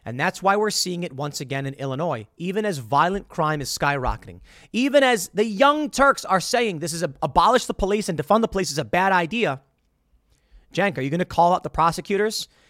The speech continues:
and the legislators who are bringing forth these no cash bail policies that's resulting in an escalation of crime? They're letting people back onto the streets. Violent criminals.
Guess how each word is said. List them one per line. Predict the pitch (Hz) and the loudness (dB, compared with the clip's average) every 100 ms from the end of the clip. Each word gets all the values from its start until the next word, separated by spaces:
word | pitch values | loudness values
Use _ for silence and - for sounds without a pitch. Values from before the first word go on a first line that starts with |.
| _ | _
and | - 147 | -6 -4
the | 143 | -2
legislators | 165 160 185 196 202 | -4 -4 -4 -2 0
who | 165 | -2
are | |
bringing | 123 156 180 | -2 -4 -4
forth | - 160 175 185 | -6 0 0 0
these | 165 131 | -4 -6
no | 131 147 175 | -2 -2 -2
cash | 185 170 160 | -2 -4 -4
bail | 117 143 170 175 | -6 -4 -2 -2
policies | - 160 185 240 269 - | 0 0 -2 -4 -4 -6
that's | 143 | -6
resulting | 156 143 156 175 190 | -4 0 0 0 -4
in | |
an | 151 | -6
escalation | 160 160 160 160 | -6 -6 -6 -6
of | 139 | -8
crime? | - 151 165 214 - _ _ _ _ - | -6 -6 -6 -8 -14 _ _ _ _ -4
They're | 196 180 | -2 0
letting | 165 202 226 | 0 0 0
people | 220 - 202 196 | -4 -6 -4 -4
back | 139 160 160 - | -2 -2 -4 -4
onto | 165 151 | -6 -6
the | 131 | -10
streets. | - 160 226 - - _ _ _ _ - | -8 -8 -8 -8 -12 _ _ _ _ -6
Violent | 139 220 285 | 0 2 0
criminals. | - 311 311 120 - - | -2 -2 -2 -8 -12 -20